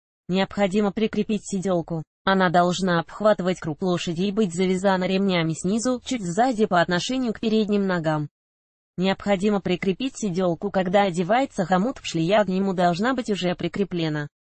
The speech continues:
Надевают его через голову.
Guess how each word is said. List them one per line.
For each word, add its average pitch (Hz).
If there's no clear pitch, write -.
Надевают 180
его 196
через 190
голову. 165